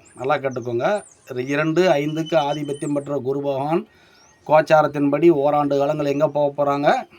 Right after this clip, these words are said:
எட்டாம் இடத்துக்கு போக போறாங்க. நம்முடைய ஆசிரியர் என்ன சொல்லுவாங்க? குரு அப்படிங்கிறவரு ஆறாம் இடத்துலயோ எட்டாம் இடத்துல இருந்தாங்கன்னா, பெரும் பண இழப்பு, மதிப்பு மரியாதை குறைவு, அ, ஒரு நல்லவருடைய அனுகிரகம் குறையும் அப்படின்னு சொல்லுவாங்கல்ல. குரு அப்படிங்கிறவருடைய தன்மைகள் வந்து நம்மளுக்கு குறையும்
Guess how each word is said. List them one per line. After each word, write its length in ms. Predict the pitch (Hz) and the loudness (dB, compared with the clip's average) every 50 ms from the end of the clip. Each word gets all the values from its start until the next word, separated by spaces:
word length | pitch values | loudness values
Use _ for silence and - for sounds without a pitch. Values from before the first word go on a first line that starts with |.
| _ _ - | _ _ -6
எட்டாம் 380 | 131 120 117 - 160 147 135 | -6 -6 -4 -2 -2 -2 -2
இடத்துக்கு 300 | 123 110 110 131 127 123 110 113 | -4 -6 -8 -10 -12 -12 -12 -10
போக 300 | 117 117 113 110 110 101 | -10 -10 -10 -10 -10 -12
போறாங்க. 260 | 104 104 107 107 - _ _ | -10 -10 -12 -12 -14 _ _
நம்முடைய 340 | 143 135 135 135 131 135 135 | -10 -8 -4 -2 0 0 0
ஆசிரியர் 300 | 143 139 147 139 135 135 | 0 -2 -2 -2 -2 -2
என்ன 160 | 135 135 127 | -2 -4 -6
சொல்லுவாங்க? 540 | - 139 139 135 135 139 139 143 147 143 135 | -6 -4 -4 -4 -4 -4 -4 -2 -2 -4 -4
குரு 360 | 123 135 143 143 143 139 123 | -4 -4 -2 0 -2 -2 -2
அப்படிங்கிறவரு 440 | 113 123 127 123 123 127 123 135 139 | -2 -4 -4 -2 -4 -4 -4 -4 -4
ஆறாம் 460 | 127 127 127 127 131 135 135 127 127 | -2 -2 -2 0 0 -2 -2 -4 -6
இடத்துலயோ 480 | 123 120 - 120 123 135 143 135 120 | -8 -8 -8 -8 -6 -4 -4 -6 -4
எட்டாம் 280 | 117 135 135 127 127 123 | -4 -4 -4 -4 -6 -8
இடத்துல 280 | 120 113 123 127 120 120 | -10 -10 -10 -10 -8 -8
இருந்தாங்கன்னா, 400 | 117 120 120 120 123 135 160 175 - _ _ _ _ _ _ _ | -8 -8 -8 -8 -6 -6 -6 -6 -6 _ _ _ _ _ _ _
பெரும் 340 | _ 135 135 143 156 156 147 | _ -2 0 0 0 -2 -2
பண 280 | - 131 131 135 135 131 | -2 0 0 0 0 -2
இழப்பு, 480 | 127 127 117 110 - 123 127 123 117 117 | -2 -4 -6 -6 -6 -6 -6 -6 -6 -4
மதிப்பு 320 | 117 120 131 139 139 - 135 | -4 -4 -4 -4 -6 -6 -6
மரியாதை 380 | 135 127 127 127 123 120 117 | -6 -4 -4 -4 -4 -4 -6
குறைவு, 520 | 110 - 127 120 120 117 120 127 123 113 - _ _ - _ _ _ _ _ _ - | -8 -8 -8 -8 -6 -4 -4 -4 -4 -6 -8 _ _ -20 _ _ _ _ _ _ -4
அ, 280 | 135 131 131 127 131 | -4 -2 0 0 0
ஒரு 160 | 127 135 131 | 0 -2 0
நல்லவருடைய 420 | 127 123 131 143 143 143 139 131 123 | 0 2 2 4 2 4 4 4 4
அனுகிரகம் 400 | 131 139 139 139 127 120 123 117 | 4 0 -2 -2 -2 -2 -2 -6
குறையும் 520 | - 123 123 120 120 120 120 120 117 113 - - _ _ _ _ - | -6 -8 -6 -4 -2 -2 -2 -2 -2 -4 -6 -10 _ _ _ _ -18
அப்படின்னு 180 | 113 123 131 123 | -14 -12 -12 -10
சொல்லுவாங்கல்ல. 600 | - 127 127 131 131 127 127 139 160 147 117 110 | -10 -8 -6 -4 -4 -4 -4 -4 -4 -4 -4 -4
குரு 340 | 113 135 143 156 147 - - _ _ | -4 -4 -4 -4 -6 -8 -8 _ _
அப்படிங்கிறவருடைய 560 | - 113 110 117 117 117 117 120 123 160 190 | -16 -10 -8 -6 -6 -6 -6 -8 -10 -12 -12
தன்மைகள் 380 | - - 123 127 127 123 120 120 | -12 -10 -8 -6 -6 -6 -6 -8
வந்து 220 | 127 - 135 135 | -8 -8 -8 -10
நம்மளுக்கு 120 | 120 113 123 _ | -10 -12 -16 _
குறையும் 520 | _ 131 127 127 127 127 131 127 123 113 | _ -6 -4 -4 -2 -2 -4 -4 -6 -8